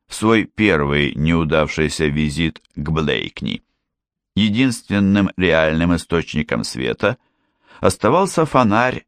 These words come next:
на столике лестничной клетки за дверью. Трое старейшин собрались около одной из стен, и Олбрайт с Логаном присоединились к ним. На этой стене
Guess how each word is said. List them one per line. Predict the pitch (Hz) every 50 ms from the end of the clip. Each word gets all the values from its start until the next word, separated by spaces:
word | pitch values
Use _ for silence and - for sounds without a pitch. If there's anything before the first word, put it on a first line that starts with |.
| _ _
на | 95 95 92
столике | - - - 110 110 107 107 104 - 101
лестничной | 92 85 87 90 85 - 73 80 85 - - 55 - -
клетки | - - 73 90 101 - - _ - 120 113 - - _ _ _ _ _ _ _ _ _
за | 85 82 92 95 92
дверью. | 82 71 62 62 55 50 - 58 50 50 50 - _ _ _ _ _ _ _ _ _ _ _ _ _ _ _ _ _ _ _ _ - - - _ _
Трое | 98 92 95 95 92 85 85 80 80 78 -
старейшин | - - - 67 60 53 53 64 90 101 110 - - - 62 - - - _ _ _ _ _ _ _ - - -
собрались | - - 117 107 95 113 113 107 113 131 135 123 -
около | - 104 101 - - 95 92 90 92 90
одной | - - 76 78 76 76 76 80 85 87 85 82 78 69
из | - -
стен, | - - - - _ - 82 101 123 131 131 - - _ _ _ _ _ _ _ _ _
и | - 113 113
Олбрайт | 117 147 170 170 147 127 127 127 135 131 131 135 -
с | - - -
Логаном | 90 104 107 113 104 107 101 98 98 104 107 101 - _ _ _ _ _ _ _ _ _ _
присоединились | - 117 117 113 - 113 104 101 95 98 101 95 87 82 78 76 73 73 73 - -
к | -
ним. | 78 78 85 82 80 78 - _ _ _ _ _ _ _ _ _ _ - - - - - -
На | 98 104 123
этой | 160 185 185 - 175 165
стене | - - - 123 113 98 101 110 120 135 139